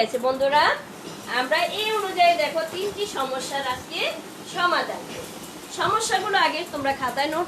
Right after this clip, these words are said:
করে নাও বন্ধুরা। দেখো, ক নম্বর সমস্যা, তিনটি হাঁসের দাম কত? খ, একটি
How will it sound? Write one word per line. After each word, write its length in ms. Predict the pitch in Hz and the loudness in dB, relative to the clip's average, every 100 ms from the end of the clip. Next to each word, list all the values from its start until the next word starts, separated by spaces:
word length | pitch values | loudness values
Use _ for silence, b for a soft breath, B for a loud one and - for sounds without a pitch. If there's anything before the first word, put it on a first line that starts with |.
| 370 | 0
করে 140 | 370 370 | 2 4
নাও 120 | 370 381 | 4 4
বন্ধুরা। 360 | 370 370 339 349 415 - - - - - - - - - - 220 262 | 2 6 6 6 2 -6 -16 -14 -14 -14 -14 -14 -16 -16 -12 2 4
দেখো, 280 | 277 269 254 359 - - - - - - - | 6 8 6 4 -4 -14 -16 -16 -16 -4 6
ক 20 | 330 392 | 8 8
নম্বর 220 | 392 403 403 | 6 6 6
সমস্যা, 440 | 330 311 - 240 262 - - - - | 6 6 6 6 6 4 -6 -14 -2
তিনটি 360 | 381 392 370 440 370 | 0 2 4 4 6
হাঁসের 340 | 302 277 269 226 | 4 2 0 6
দাম 160 | 226 226 226 | 6 6 2
কত? 200 | 208 208 196 233 - - - - - - - - - - | 0 0 0 0 -2 -12 -16 -16 -16 -16 -14 -14 -14 4
খ, 40 | 285 269 247 - - - - - 311 | 10 12 10 8 0 -16 -18 0 0
একটি 180 | 311 | 2